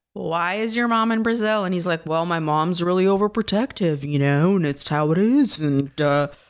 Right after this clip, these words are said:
um, dude, that's not making it better.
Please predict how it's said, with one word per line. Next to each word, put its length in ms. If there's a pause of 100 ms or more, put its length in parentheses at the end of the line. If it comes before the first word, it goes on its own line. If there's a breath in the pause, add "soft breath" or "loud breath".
(960 loud breath)
um, 480 (200)
dude, 540 (280)
that's 520
not 440
making 360
it 140
better. 540